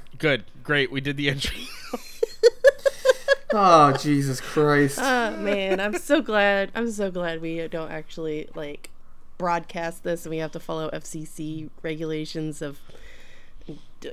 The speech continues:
Speaker 3: uh, man, what a pain.
Speaker 1: Thank you for listening to, uh, G O F U C K Y O U R S E L F. That's our call sign. Uh,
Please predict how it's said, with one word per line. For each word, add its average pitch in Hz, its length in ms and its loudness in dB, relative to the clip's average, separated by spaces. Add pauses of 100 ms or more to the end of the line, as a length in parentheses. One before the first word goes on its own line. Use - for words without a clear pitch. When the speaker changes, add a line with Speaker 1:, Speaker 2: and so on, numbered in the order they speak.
Speaker 3:
uh, 185 200 -4 (360)
man, 175 420 -4 (400)
what 262 140 4
a 220 40 6
pain. 170 460 -2 (500)
Speaker 1:
Thank 190 200 4
you 113 60 -4
for 107 80 2
listening 95 400 -2
to, 82 580 -8
uh, 82 440 -6 (1040)
G 123 180 6
O 120 80 6
F 113 220 2
U 113 60 0
C 107 180 -4
K 120 500 2
Y 104 320 2
O 107 80 4
U 110 420 2
R 107 520 4
S 110 260 0
E 110 80 4
L 104 220 2
F. 120 340 4
That's 107 220 2
our 107 100 4
call 127 240 4
sign. 110 320 0 (400)
Uh, 98 460 6